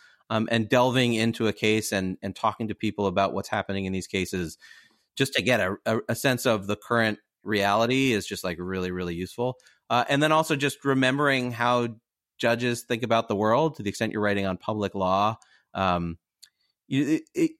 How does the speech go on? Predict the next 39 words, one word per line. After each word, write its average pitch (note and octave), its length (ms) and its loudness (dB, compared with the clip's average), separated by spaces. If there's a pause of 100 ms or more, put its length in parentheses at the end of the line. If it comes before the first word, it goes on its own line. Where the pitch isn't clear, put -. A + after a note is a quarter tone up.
it D#3+ 100 4
can F3 120 0
be D#3 220 2
easy. D#3+ 640 4
And, F#3+ 120 4
and A3+ 140 4
I A3 60 4
should A3 160 -2
say, D#3+ 140 4
this G3 140 0
is, E3 260 -2
this F3+ 120 0
is C#3 120 -2
really A2+ 260 2
about G2 240 0
a F#2 60 -4
specific - 540 -2
area G#2 280 2
of F#2+ 80 2
academia, F#2 560 0
which F#2 160 -4
is F2+ 100 -6
engaged F#2+ 480 0
with F2+ 140 -4
what F#2 180 -4
courts - 300 -4
are F#2 80 -4
doing, D#2+ 360 -8
which F2 140 -16
is E2 80 -14
kind F#2 220 -2
of E2 180 -8
the D#2 220 -6 (380)
corner G#2+ 460 2
that F2+ 220 -2 (400)
I'm, G#2 340 -2
I'm A2+ 200 2
in, G2+ 240 0
and F#2 260 -4